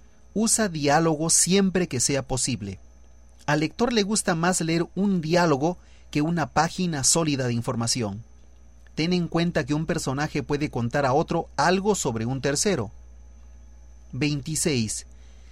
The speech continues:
Si un personaje está hablando mucho tiempo,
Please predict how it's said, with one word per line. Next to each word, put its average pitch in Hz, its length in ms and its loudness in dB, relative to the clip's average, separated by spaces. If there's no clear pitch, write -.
Si 160 220 0
un 240 160 0
personaje 143 580 0
está 135 220 0
hablando 135 360 -2
mucho 135 320 -2
tiempo, 143 400 -2